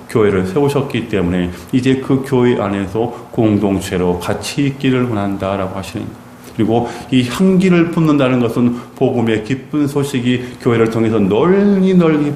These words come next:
퍼져나갈 것, 천하 만민이 복을 받을 것이라는 그 말씀의 약속을 이루시기를 원하시는 거예요.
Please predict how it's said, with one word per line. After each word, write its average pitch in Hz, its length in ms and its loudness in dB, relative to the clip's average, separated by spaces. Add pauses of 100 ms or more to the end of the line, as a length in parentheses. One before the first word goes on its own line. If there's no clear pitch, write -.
퍼져나갈 110 600 0
것, 90 200 -2 (320)
천하 143 280 2
만민이 175 720 4
복을 143 300 4
받을 120 280 0
것이라는 120 560 -2
그 139 100 0
말씀의 131 640 0
약속을 113 500 -2 (300)
이루시기를 110 540 0
원하시는 113 580 -2
거예요. - 200 -8